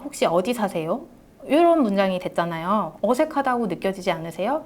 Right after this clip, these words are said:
예, 이런 경우에 겹치는 구간만 삭제했기 때문인데 이때는 차라리 "혹시 어디 사세요?"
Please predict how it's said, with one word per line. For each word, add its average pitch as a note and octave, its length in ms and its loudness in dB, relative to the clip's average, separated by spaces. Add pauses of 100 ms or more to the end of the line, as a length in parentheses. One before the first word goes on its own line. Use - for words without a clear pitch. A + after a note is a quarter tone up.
예, F#3 300 -4
이런 B3+ 260 4
경우에 G3 460 2
겹치는 C#4+ 460 0
구간만 G3 340 0
삭제했기 C4 500 -2
때문인데 F#3+ 680 -2 (440)
이때는 A3+ 440 2
차라리 B3 640 2 (440)
"혹시 E4 240 2
어디 F#3 300 4
사세요?" A#3 600 2